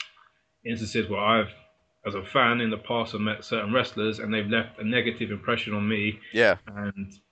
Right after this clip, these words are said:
Speaker 1: from then I just think, "Well, I, fuck this guy."
Speaker 2: Yeah. <laughs>
Speaker 1: I,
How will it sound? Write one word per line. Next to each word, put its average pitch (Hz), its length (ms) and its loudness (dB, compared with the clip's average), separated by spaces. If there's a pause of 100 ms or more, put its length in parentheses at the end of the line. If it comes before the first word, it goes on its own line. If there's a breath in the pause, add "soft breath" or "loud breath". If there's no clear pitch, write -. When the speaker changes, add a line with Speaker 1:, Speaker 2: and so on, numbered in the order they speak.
(520)
Speaker 1:
from 107 200 2
then 110 240 4
I 104 80 2
just 104 340 -8
think, 104 240 -2
"Well, 117 380 0
I, 110 140 0 (220)
fuck 117 140 -4
this 104 140 -4
guy." 98 300 0 (320)
Speaker 2:
Yeah. 110 340 4
<laughs> 170 120 -2
Speaker 1:
I, 170 180 6